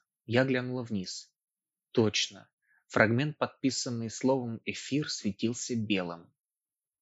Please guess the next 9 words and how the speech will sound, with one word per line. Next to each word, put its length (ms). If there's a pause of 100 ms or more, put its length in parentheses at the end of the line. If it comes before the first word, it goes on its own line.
(680)
"Тогда 260
не 120
будем 300
задерживать 600
ни 60
себя, 380
ни 120
госпожу 640
Олистер". 720